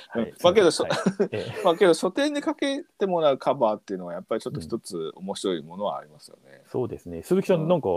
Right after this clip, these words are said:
Speaker 2: あの、自分がお勤めな時、
Speaker 1: うん。
Speaker 2: 特に千葉のお店では立ち上げから関わってるわけで、
Speaker 1: ええ。
Speaker 2: カバーどうする問題とかも自分も、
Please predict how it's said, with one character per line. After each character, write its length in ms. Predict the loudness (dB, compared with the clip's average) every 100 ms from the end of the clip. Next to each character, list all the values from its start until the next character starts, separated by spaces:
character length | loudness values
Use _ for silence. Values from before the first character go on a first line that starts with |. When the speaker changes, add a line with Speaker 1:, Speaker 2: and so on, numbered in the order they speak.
| 0
Speaker 2:
あ 100 | -4
の、 320 | -4 -4 -4 -4
自 120 | -2
分 160 | -2
が 80 | 0
お 80 | 0
勤 260 | -2 -6 -2
め 520 | -2 -2 -2 -2 -4
な 640 | -4 -2 -2 -2 -4 -4
時、 360 | -8 -12 -10 -8
Speaker 1:
う 40 | -6
ん。 360 | -6 -8 -14 _ _ _ _ -6
Speaker 2:
特 140 | -4
に 80 | -4
千 140 | -4
葉 100 | -2
の 120 | -2
お 40 | -4
店 220 | -6 -6
で 60 | -6
は 100 | -6
立 200 | -8 -2
ち 80 | -2
上 60 |
げ 80 | 0
か 80 | -4
ら 80 | -4
関 100 | -4 -4
わ 60 |
っ 20 |
て 160 | -4 -10
る 80 | -10
わ 80 | -12
け 80 |
で、 360 | -12 -14 -14 -20 _ _ _ 4
Speaker 1:
え 280 | 4 4 -2
え。 40 | _ _ _ _ _ _ _ _ _ 4
Speaker 2:
カ 160 | 6
バ 200 | 10 8
ー 20 |
ど 140 | 8 2
う 40 |
す 140 | 2 -2
る 100 | -2
問 180 | -2 -6
題 160 | -8
と 80 | -10
か 100 | -12
も 120 | -14
自 140 | -8 -6
分 400 | -6 -8 -8 -4
も、 340 | -4 -4 -6